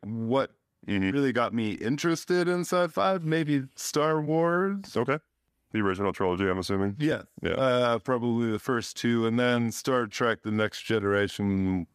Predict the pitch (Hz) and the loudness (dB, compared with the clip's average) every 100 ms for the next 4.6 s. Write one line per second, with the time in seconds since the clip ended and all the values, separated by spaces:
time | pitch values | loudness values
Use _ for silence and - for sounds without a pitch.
0 | - 101 98 95 92 95 95 92 90 90 | -4 0 2 0 0 0 0 2 0 0
1 | - _ _ 101 92 90 90 87 80 _ | -6 _ _ -2 0 0 0 -2 -6 _
2 | - 107 92 90 98 92 98 92 95 - | -4 -2 -2 -2 -2 -2 -2 -2 -4 -4
3 | 98 101 92 90 98 - 107 101 92 - | -4 0 0 0 0 0 0 0 0 -2
4 | 95 90 82 82 104 104 | 0 0 2 2 0 -2